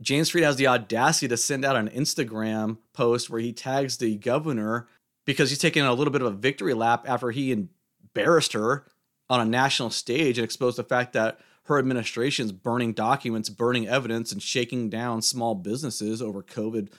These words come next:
supposed covid vaccine violations. But yet somehow James Freed is a censurable offense and Eric Tungate isn't. I mean, there's so much bias in this organization. It's not even funny.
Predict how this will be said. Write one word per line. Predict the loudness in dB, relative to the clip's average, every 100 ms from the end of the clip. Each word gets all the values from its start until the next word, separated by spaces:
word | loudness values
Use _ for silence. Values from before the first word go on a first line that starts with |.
| _
supposed | -6 -2 0 0 -2
covid | -2 -2
vaccine | -2 -4 -4 -4 -4
violations. | -4 -4 -4 -6 -8 -10 -10 _ _ _ -4
But | 2
yet | 2
somehow | 2 0 0 0 2 0 -4 _ _
James | -8 -2 -2 -2
Freed | -4 -2 -2
is | -2
a |
censurable | -2 -2 -4 -4 -4 -2
offense | -2 -2 -2 -2 -4 -8 _ _ -6
and | -2 0 0 0 0 -2 -4 -10 _ _ _
Eric | -4 -2
Tungate | -4 -2 0 0
isn't. | -2 -4 -8 _ _ _ _
I | -2
mean, | 0 2 0 2
there's | 0 2
so | 0
much | 0 -2 -2
bias | 0 2 2 0
in | -4
this | -6 -6
organization. | -6 -4 -4 -4 -4 -4 -6
It's | -4
not | -2
even | -2 -2
funny. | -6 -4 -4 -4 -8